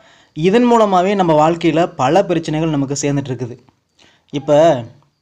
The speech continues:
யாரோ ஒருத்தர் உங்களை தகாத வார்த்தையில திட்டிடுறாங்கன்னு வச்சுக்கலாம். அந்த தகாத வார்த்தை உங்களுடைய மனசை புண்படுத்துறது. இல்லைனா, எதனா ஒரு பிரச்சனை வந்து உங்களுக்கு வந்து, திடீர்னு நீங்க ரொம்ப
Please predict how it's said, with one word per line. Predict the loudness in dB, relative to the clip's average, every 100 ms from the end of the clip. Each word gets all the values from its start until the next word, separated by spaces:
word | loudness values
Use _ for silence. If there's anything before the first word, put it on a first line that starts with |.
| _ _ _ -12
யாரோ | -4 0 2 4 2
ஒருத்தர் | 0 -2 -2 -4
உங்களை | -6 0 0 0
தகாத | -2 0 2 2
வார்த்தையில | -2 -2 -6 -6
திட்டிடுறாங்கன்னு | -2 0 0 0 -4
வச்சுக்கலாம். | -6 -8 -10 -12 _ _ _ _ _
அந்த | -6 -4
தகாத | -2 0 2 2
வார்த்தை | 0 0 0 -2
உங்களுடைய | 0 -2 0 0 0
மனசை | -2 -2
புண்படுத்துறது. | -2 -2 -4 -2 -2 -2 -6 -6 -14 _ _ _ _ _ _ -20 -6 0
இல்லைனா, | 2 2 2 0
எதனா | 0 2 2
ஒரு | 2
பிரச்சனை | -2 -4 -2 -2
வந்து | -2
உங்களுக்கு | 0 0 -2 -2
வந்து, | 0 0 0 -2 -6 _ _ -8
திடீர்னு | -2 0 0 0 0 0 -4 -10 _
நீங்க | -4 -2 2 2 4 2
ரொம்ப | 0 0 2 2 0